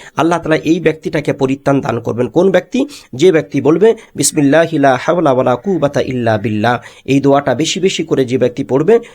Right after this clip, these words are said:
এই সত্তরটা দুঃখ কষ্ট থেকে সে পরিত্রাণ দান করবে, পরিত্রাণ পাবে। হযরত সাইয়্যিদনা আবু হুরায়রা রাদিয়াল্লাহু তাআলা আনহু তিনি আরও বর্ণনা করেন, রাসূলুল্লাহ সাল্লাল্লাহু আলাইহি ওয়াসাল্লাম বলেছেন, কেউ যদি লা হাওলা ওয়ালা কুওয়াতা ইল্লা বিল্লাহ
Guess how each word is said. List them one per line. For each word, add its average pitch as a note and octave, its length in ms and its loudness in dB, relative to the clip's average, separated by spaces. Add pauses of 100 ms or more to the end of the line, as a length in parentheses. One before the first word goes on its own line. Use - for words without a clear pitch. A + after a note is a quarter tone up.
(280)
এই C3+ 120 2
সত্তরটা G#3 460 -2
দুঃখ E3 340 -6
কষ্ট F3 240 -4
থেকে C#3+ 200 -4
সে - 160 -6
পরিত্রাণ A2+ 480 -6
দান G#2 200 -8
করবে, - 220 -14 (100)
পরিত্রাণ C3 380 -2
পাবে। - 260 -8 (840)
হযরত F#3 280 0
সাইয়্যিদনা F#3+ 460 0
আবু F3 180 0
হুরায়রা G3+ 320 0
রাদিয়াল্লাহু F#3 560 0
তাআলা F3 300 2
আনহু F3 280 0
তিনি F3+ 200 2
আরও F3 240 0
বর্ণনা F#3 400 2
করেন, F#3 280 2 (220)
রাসূলুল্লাহ F3+ 440 2
সাল্লাল্লাহু D3 540 2
আলাইহি C3+ 260 0
ওয়াসাল্লাম C#3 480 0
বলেছেন, C#3 340 0 (240)
কেউ G3 160 4
যদি F3 320 0 (120)
লা C#3 180 2
হাওলা G3 360 2
ওয়ালা D3 280 2
কুওয়াতা F3 520 0
ইল্লা D3+ 320 0
বিল্লাহ B2+ 400 0